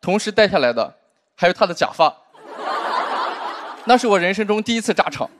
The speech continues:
<laughs> 喜剧还是得冒犯权威。 老师很生气，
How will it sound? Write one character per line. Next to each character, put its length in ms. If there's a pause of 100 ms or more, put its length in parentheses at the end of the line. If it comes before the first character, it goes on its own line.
(260)
<laughs> 4000
喜 320
剧 240
还 160
是 120
得 100
冒 160
犯 160
权 180
威。 160 (1700)
老 120
师 140
很 180
生 160
气， 300